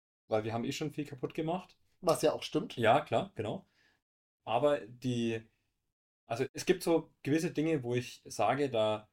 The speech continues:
Speaker 1: da ist es in Ordnung, oder nein, nicht in Ordnung, aber da sollte man radikaler rangehen.
Speaker 2: Mhm.
Speaker 1: Ne? Also zum Beispiel beim Thema Verkehrswende. Hatten wir lange genug Zeit, jetzt müssen wir halt hier mal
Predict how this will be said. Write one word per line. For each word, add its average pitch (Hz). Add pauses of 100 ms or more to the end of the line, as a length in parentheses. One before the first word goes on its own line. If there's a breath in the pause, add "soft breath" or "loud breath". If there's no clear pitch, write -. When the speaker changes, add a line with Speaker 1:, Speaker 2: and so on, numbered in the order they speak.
(100)
Speaker 1:
da 113
ist 127
es 120
in 120
Ordnung, 151
oder 101 (240)
nein, 107
nicht 117
in 120
Ordnung, 127
aber 107
da 101
sollte 143
man 117
radikaler 110
rangehen. 147
Speaker 2:
Mhm. 170 (260 loud breath)
Speaker 1:
Ne? 143
Also 107
zum 110
Beispiel 120 (600)
beim 98
Thema 98 (260)
Verkehrswende. 98 (460)
Hatten 110
wir 101
lange 117
genug 104
Zeit, 160 (380)
jetzt 120
müssen 123
wir 113
halt 110 (200)
hier 110
mal 98